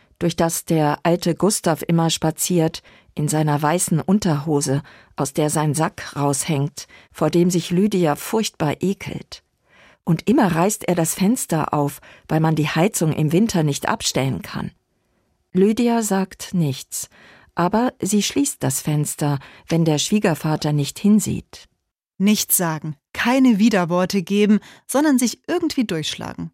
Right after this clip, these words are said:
Speaker 2: Das hat Lydia dieses Leben gelehrt. Lydia muss funktionieren, ob als Näherin in einer Fabrik oder als Mutter. Der Titel Parasiti, russisch für Parasiten,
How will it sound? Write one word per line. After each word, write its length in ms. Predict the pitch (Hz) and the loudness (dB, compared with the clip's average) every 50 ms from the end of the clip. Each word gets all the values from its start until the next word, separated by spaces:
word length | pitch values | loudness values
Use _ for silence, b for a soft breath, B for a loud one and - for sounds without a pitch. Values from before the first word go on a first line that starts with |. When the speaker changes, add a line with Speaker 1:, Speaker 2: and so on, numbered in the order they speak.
| _ | _
Speaker 2:
Das 120 | - 220 - | -2 0 0
hat 160 | 226 180 185 | 0 2 2
Lydia 400 | 202 233 262 214 233 226 214 208 | 2 4 4 4 4 4 2 2
dieses 480 | - - 202 202 208 202 190 180 - - | 0 -2 -2 -2 0 0 0 0 0 -2
Leben 300 | 170 170 165 - 175 160 | -2 -4 -2 -2 -2 -2
gelehrt. 500 | 196 190 170 156 - - - - - _ _ _ _ b b b b b b b | -2 -2 -4 -4 -8 -10 -14 -18 -20 _ _ _ _ b b b b b b b
Lydia 340 | 226 277 311 262 214 185 180 | 0 2 2 4 4 4 4
muss 240 | 180 190 233 - - | 4 4 2 2 0
funktionieren, 680 | - 202 196 - - 220 202 214 196 160 151 160 156 - | 0 -2 -2 -2 0 2 2 2 2 0 -2 -6 -6 -6
ob 160 | 180 170 - | -6 -4 -4
als 220 | 165 156 - - | -4 -4 -2 0
Näherin 400 | 196 196 233 269 233 175 190 180 | 2 2 2 2 2 2 0 -2
in 120 | 175 165 - | -2 -2 -4
einer 220 | - 151 156 160 | -6 -6 -8 -10
Fabrik 520 | - 165 175 - - 214 269 262 - - - - | -10 -12 -10 -6 -4 -4 -4 -4 -8 -18 -10 -4
oder 320 | - 196 180 170 180 160 | -4 -2 -2 -2 -2 -4
als 220 | - 190 - - - | -4 -4 -2 -2 -2
Mutter. 400 | 180 170 - - 175 - 190 - _ _ _ _ B B B B B B B B | -2 -4 -4 -8 -12 -14 -16 -20 _ _ _ _ B B B B B B B B
Der 120 | - 214 - | -2 -2 0
Titel 340 | - 311 311 - 277 254 | 0 -2 -2 0 0 0
Parasiti, 840 | 254 - - 254 269 226 190 165 143 175 170 - - 202 220 269 285 | 0 0 -2 -2 -2 0 0 -2 -2 -4 -4 -4 -4 -4 -4 -4 -6
russisch 480 | 233 165 185 214 220 - 190 165 - | -6 -2 0 0 0 0 0 -2 -4
für 160 | - - 165 - | -4 -6 -8 -6
Parasiten, 720 | - 185 165 175 180 156 - 208 233 220 - 226 220 | -4 -4 -4 -4 -2 0 2 2 2 2 2 2 2